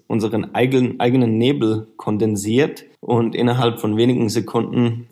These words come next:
waren wir mit ausgefahrener Seilwinde im Nebel und, ähm,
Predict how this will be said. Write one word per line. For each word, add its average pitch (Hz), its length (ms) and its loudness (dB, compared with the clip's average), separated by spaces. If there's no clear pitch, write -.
waren 110 280 0
wir 110 100 2
mit 107 200 0
ausgefahrener 110 720 -4
Seilwinde 107 720 0
im 104 180 0
Nebel 131 580 2
und, 107 580 0
ähm, 104 500 -2